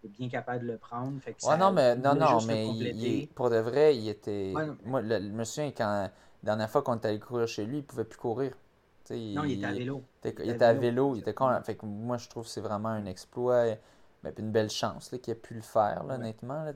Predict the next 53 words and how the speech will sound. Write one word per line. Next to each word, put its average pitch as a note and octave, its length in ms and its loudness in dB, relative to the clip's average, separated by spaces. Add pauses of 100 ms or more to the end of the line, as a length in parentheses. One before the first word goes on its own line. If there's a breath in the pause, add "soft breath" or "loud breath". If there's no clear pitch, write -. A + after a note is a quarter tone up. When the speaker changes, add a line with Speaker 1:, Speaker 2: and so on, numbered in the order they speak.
Speaker 1:
Ben, C#3 120 2
Speaker 2:
de C3+ 60 -2
Speaker 1:
c'est - 120 -6
ça. C#3+ 320 0
En B2 60 0
fait, D#3+ 240 4
il C#3+ 80 -2
voulait C3+ 260 2
juste D3+ 260 0
le, C3 180 0
le A#2+ 120 -2
compléter. B2 680 -6
Tu - 60 -16
sais, B2+ 60 -14
il A#2+ 40 -10
y A#2 40 -6
avait A#2+ 120 0
Speaker 2:
Ouais. A#2+ 40 -10
Speaker 1:
pas C3 160 -8
de A#2+ 60 -8
vitesse. B2+ 580 -8 (320 soft breath)
Euh, A2+ 360 -12
il A2+ 140 -10
m'a, A#2+ 160 -8
il B2 280 -8
m'a A#2 160 -10
dit A#2 200 -10
qu'il B2+ 160 -6
a, A#2 80 -6
il A2+ 120 -8
a A2 40 -10
dû G#2+ 140 -14
marcher A#2+ 400 -8
un A2+ 240 -6
peu, C#3 260 -6 (280 soft breath)
mais A#2 80 -18
ça A2+ 140 -10
a A2 40 -8
quand A#2+ 240 -12
même B2 140 -6
très, B2 180 -10
très B2 180 -10
bien A#2+ 220 -8
été. A#2+ 360 -8 (120)
Il B2+ 80 -8
a B2 80 0
Speaker 2:
Ouais. C3 100 -2
Speaker 1:
fait B2+ 180 -8
un A#2 100 -6
trois B2+ 360 -6
heures B2+ 160 -2
vingt-sept A#2+ 540 -12
trente-deux. A#2 560 -10